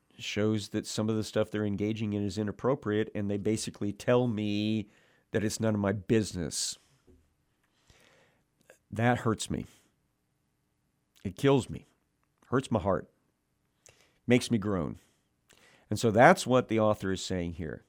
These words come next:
is all of you that are in the church, um, pay attention to what your leaders are trying to do on your behalf, and don't make their life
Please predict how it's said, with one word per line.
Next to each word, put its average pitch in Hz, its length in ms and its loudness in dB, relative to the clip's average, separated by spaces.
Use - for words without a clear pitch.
is 101 460 -2
all 120 260 2
of 156 100 0
you 127 440 4
that 104 200 0
are 104 280 0
in 120 340 4
the 117 100 0
church, - 680 -4
um, - 440 -14
pay 175 160 4
attention 135 500 2
to 120 120 -2
what 98 200 -2
your 90 120 -6
leaders 92 420 -4
are 87 60 -6
trying 98 340 0
to 90 80 -2
do 95 220 0
on 90 100 0
your 85 100 -2
behalf, 92 600 -6
and 151 380 -2
don't 117 280 2
make 95 340 -4
their 92 180 -4
life 87 580 -6